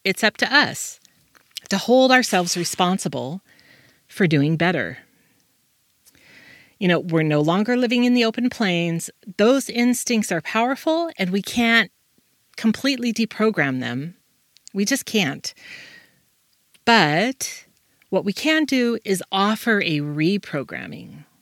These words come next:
to write over the old programming and fine-tune those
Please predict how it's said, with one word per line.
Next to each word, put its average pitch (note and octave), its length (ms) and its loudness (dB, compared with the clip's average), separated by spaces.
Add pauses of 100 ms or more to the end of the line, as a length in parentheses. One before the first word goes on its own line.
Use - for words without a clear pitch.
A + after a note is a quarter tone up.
(580)
to A3 140 0
write G#3 380 4
over G#3+ 360 2
the G#3+ 180 -4
old G#3+ 400 2
programming C#3+ 760 0
and D#3+ 220 -2
fine-tune A#3 640 2
those F#3+ 200 2